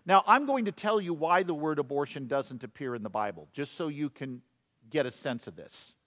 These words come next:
When we look at the Scripture, what the Bible is, is not a systematic ethics book. A lot of people read it that way, and that's not quite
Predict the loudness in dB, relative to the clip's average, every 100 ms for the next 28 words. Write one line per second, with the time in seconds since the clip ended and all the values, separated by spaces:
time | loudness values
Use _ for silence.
0 | _ _ _ _ _ _ _ _ _ _
1 | 4 6 4 8 6 6 -6 -6 -10 -4
2 | -2 -2 -4 -8 -10 -14 _ _ _ _
3 | _ _ _ _ _ _ _ 2 2 2
4 | 2 6 6 6 4 4 4 4 0 -6
5 | -14 -20 _ _ _ _ 2 2 2 0
6 | 6 8 8 4 -4 -4 -4 -4 0 0
7 | 0 0 4 4 2 -6 _ 2 2 -2
8 | -8 -14 -12 -12 -12 -20 _ _ _ 0
9 | 6 8 6 -2 -6 -4 -4 -2 -2 -2
10 | -2 0 0 0 -2 -2 -4 -18 _ -4
11 | 0 4 2 2 0 0 -2 -14 2 4
12 | 4